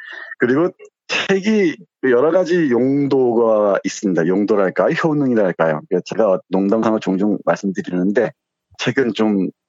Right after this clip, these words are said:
값이 비싼 벽지이기도 합니다. 고급스러운 벽지죠. 그리고 여름에 이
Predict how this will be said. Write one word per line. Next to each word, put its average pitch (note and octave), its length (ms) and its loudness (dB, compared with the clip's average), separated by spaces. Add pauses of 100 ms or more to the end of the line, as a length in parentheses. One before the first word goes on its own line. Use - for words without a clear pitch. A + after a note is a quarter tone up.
값이 - 600 -4
비싼 A#2 500 -2 (520)
벽지이기도 G#2 720 -2
합니다. D2+ 300 -6 (360)
고급스러운 - 460 -4
벽지죠. - 480 -10 (380)
그리고 G#2+ 360 -2 (720)
여름에 A2+ 760 2
이 F#2+ 420 -2